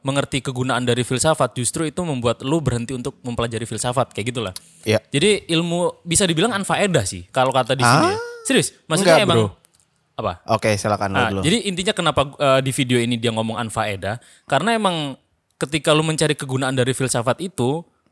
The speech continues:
Speaker 1: lu akan dibatasi dengan mencari solusinya. Padahal di filsafat sendiri tuh lu harus mencari akar dari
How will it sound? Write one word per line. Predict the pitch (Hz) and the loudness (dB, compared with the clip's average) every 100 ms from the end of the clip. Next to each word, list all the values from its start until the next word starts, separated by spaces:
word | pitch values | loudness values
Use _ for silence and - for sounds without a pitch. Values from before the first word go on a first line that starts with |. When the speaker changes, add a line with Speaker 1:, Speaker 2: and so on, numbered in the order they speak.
| - | -2
Speaker 1:
lu | 190 | 2
akan | 208 185 165 160 151 - _ _ _ _ | 2 2 0 -2 -8 -12 _ _ _ _
dibatasi | - 156 147 127 120 165 | 0 2 4 2 0 0
dengan | 147 120 117 117 113 113 _ _ | -2 -2 -4 -6 -8 -10 _ _
mencari | 151 147 143 | -6 0 2
solusinya. | 170 165 160 196 190 139 | 2 2 2 0 0 2
Padahal | 135 139 196 | 2 4 4
di | 156 | 2
filsafat | 139 135 131 127 | -2 -2 -2 -2
sendiri | 131 143 | -2 -2
tuh | 202 | 0
lu | 202 208 | 0 0
harus | - 131 131 | 0 -2 -2
mencari | 135 139 165 | -4 -4 -4
akar | 147 - 156 | -6 -4 -4
dari | 147 131 151 | -2 -2 -4